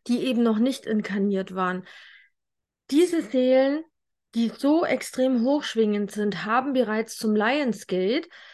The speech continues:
sich mit bestimmten Menschen auf der Erde verbunden. Ja, sie sind bereits connected,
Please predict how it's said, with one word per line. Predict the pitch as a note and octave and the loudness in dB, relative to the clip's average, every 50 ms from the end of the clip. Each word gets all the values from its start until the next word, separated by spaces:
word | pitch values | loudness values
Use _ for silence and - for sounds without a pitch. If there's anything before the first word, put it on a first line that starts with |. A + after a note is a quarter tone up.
| - _ | -20 _
sich | - - - C#4+ D#4 D4 - | -10 -2 0 2 2 2 0
mit | C4+ C4 B3+ - | -2 -2 -2 -2
bestimmten | - A3+ A3 - - - B3+ C4 C#4 A#3 - C4 C#4 C#4+ C#4+ - | -2 -4 -4 -4 -2 0 0 0 0 -2 -6 -8 -6 -8 -6 -4
Menschen | - A3 G#3+ G#3+ A3 A#3 A3+ - B3 A#3 | -2 0 2 2 2 0 -2 -4 -6 -6
auf | - G#3 G#3+ G#3 G3+ | -4 -4 -6 -6 -4
der | - - - | -4 -4 -2
Erde | - G#3 G3+ G3 F#3+ G3 | -2 -2 -2 -2 -4 -4
verbunden. | - - G#3 - - A#3+ B3+ C4 B3+ - - F3 E3+ E3 E3 - _ _ _ _ _ _ _ | -6 -6 -10 -6 -2 -2 0 0 0 -2 -4 -6 -6 -8 -8 -12 _ _ _ _ _ _ _
Ja, | - F#3+ F#3 F#3+ A3 C#4 | -4 0 2 2 2 0
sie | C4+ - - A3 | -2 -6 -8 -8
sind | G#3 - B3 B3 C#4 D4+ D4 | -4 0 2 2 2 2 -2
bereits | - A#3+ G#3 F3+ F#3 F#3 G#3+ - - - | -2 -2 -2 0 -2 -2 -2 -4 -8 -12
connected, | - - A3 G#3+ G3+ G#3 G3+ - - - F3 D#3+ - - - | -6 -2 -2 0 0 -2 -4 -6 -6 -4 -4 -4 -6 -8 -18